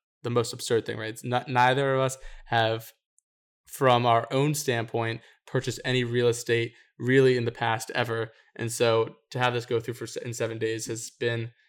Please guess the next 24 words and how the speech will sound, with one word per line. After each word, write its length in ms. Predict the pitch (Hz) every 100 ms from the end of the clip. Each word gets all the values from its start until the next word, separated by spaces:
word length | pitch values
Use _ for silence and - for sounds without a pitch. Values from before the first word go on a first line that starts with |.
| _
I 100 | -
don't 100 | 147
think 120 | 202 175
it's 100 | 131
a 40 |
typical 400 | - 156 175 190
experience, 460 | 190 - 202 208 196
but 120 | 131
I 100 | 123
think 140 | 139
it's 120 | 131
probably 320 | - 131 131 127
a 20 |
culmination 640 | - 131 127 123 - 127 120
of 360 | 120 117 117 - _ -
the 40 |
type 240 | 123 127 127
of 80 | 120
seller 320 | 123 120 120
that 120 | 120
we 100 | 120
were 80 | 120
dealing 340 | 120 120 120
with. 300 | 120 123 120